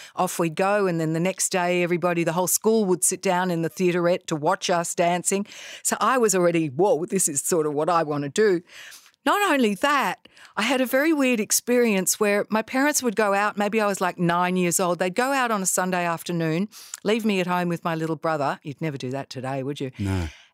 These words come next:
Speaker 1: And I would haul the living room furniture around, so I had couches around me. My mother had this single rose vase, blue it was,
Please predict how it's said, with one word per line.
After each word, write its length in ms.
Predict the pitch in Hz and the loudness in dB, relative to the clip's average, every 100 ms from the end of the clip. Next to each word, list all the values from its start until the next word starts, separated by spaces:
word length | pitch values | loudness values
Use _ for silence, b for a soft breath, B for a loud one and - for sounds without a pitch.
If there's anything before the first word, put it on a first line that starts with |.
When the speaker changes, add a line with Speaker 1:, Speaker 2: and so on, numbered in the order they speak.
| - | -4
Speaker 1:
And 140 | 208 | -2
I 160 | 226 262 | 0 0
would 220 | 254 202 - | 0 -2 -8
haul 520 | - 285 320 330 320 | -2 2 2 2 0
the 400 | 220 240 220 208 B B B _ | 0 0 0 -2 B B B _
living 300 | 208 226 254 | 0 2 4
room 220 | 226 208 | 4 2
furniture 520 | 202 220 208 202 - 196 | 0 0 0 0 0 0
around, 480 | 185 202 196 185 | 0 0 0 -2
so 160 | 180 202 | -2 -2
I 60 | 185 | -2
had 300 | 208 196 - | -2 -4 -4
couches 500 | 277 285 - 196 180 | -2 0 0 0 0
around 380 | 165 160 160 | 0 0 -2
me. 220 | 151 160 214 B B | 0 -2 -4 B B
My 100 | 202 | -2
mother 260 | 214 269 285 | 0 0 0
had 200 | 269 247 | -4 -4
this 160 | 208 196 | -2 0
single 560 | - 254 254 247 220 | 0 0 0 0 -2
rose 560 | 190 202 202 196 196 - _ | 0 0 2 0 -2 -6 _
vase, 680 | 156 165 156 143 165 - - | -2 0 0 0 -2 -4 -4
blue 260 | 185 196 160 | 0 2 2
it 100 | 143 | 0
was, 360 | 165 190 247 | 0 0 -2